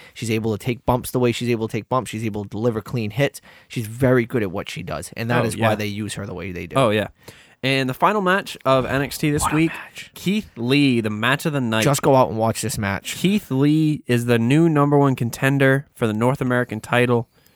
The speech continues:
Speaker 2: after defeating, uh, Damian Priest, Cameron Grimes, and Dominik Dijakovic.
Speaker 1: There is a spot in this match,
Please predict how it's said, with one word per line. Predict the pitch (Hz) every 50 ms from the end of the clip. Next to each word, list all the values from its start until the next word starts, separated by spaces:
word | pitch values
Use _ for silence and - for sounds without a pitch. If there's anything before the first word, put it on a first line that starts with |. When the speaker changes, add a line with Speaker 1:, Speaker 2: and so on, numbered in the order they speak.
| _ _ _ _
Speaker 2:
after | - - 120 - 127
defeating, | 113 117 110 - - 131 127 123 123 120 113 110 110 107 - _ _ _ _ _ _ _ _
uh, | - 110 107 104 101 - - -
Damian | 127 123 131 135 156 170 170 165
Priest, | - - 170 165 190 - - - - - _ _ _ _
Cameron | - - 139 143 160 165 160 139
Grimes, | 139 139 139 143 147 147 139 120
and | 110 107 104 101
Dominik | 113 117 127 135 139 143 147 139 - - -
Dijakovic. | - 117 117 113 107 - - - 123 131 135 156 - - - - _ _ _ _ 147
Speaker 1:
There | 143 151 190 208
is | 202 180 -
a | 107 - - _
spot | - - - - 135 131 127 - -
in | 104
this | 107 113 110 -
match, | - 107 98 90 - - - -